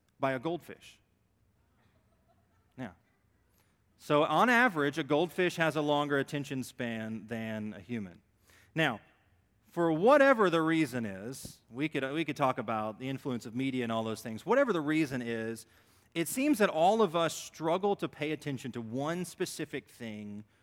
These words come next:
for a long period of time. We may have short bursts where we're focused, we're tracked, we're locked in, but then we're just all over the place. And shortening attention spans, this phenomenon of,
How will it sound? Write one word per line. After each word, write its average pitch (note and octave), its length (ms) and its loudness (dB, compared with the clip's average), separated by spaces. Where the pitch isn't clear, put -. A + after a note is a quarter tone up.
for D#3 280 0
a C3 120 2
long C3 480 -2
period A#2 300 -6
of G#2 80 -12
time. F#2 320 -12
We A#2 80 -8
may D3+ 200 -2
have D#3+ 140 -2
short F3+ 360 -2
bursts E3 360 -2
where C#3+ 160 -4
we're C3 140 -4
focused, E3+ 560 -4
we're C3+ 80 -6
tracked, D#3+ 380 -4
we're C#3 80 -4
locked D#3 320 -2
in, D#3 340 -4
but B2+ 180 -8
then B2+ 300 -6
we're B2 80 -8
just A#2+ 160 -10
all C3 300 -2
over A#2 160 -6
the G#2+ 80 -8
place. - 500 -14
And E3 380 -2
shortening B3+ 540 0
attention E3+ 420 -4
spans, - 720 -10
this C#3 180 -8
phenomenon D3+ 640 -2
of, A#2+ 220 -8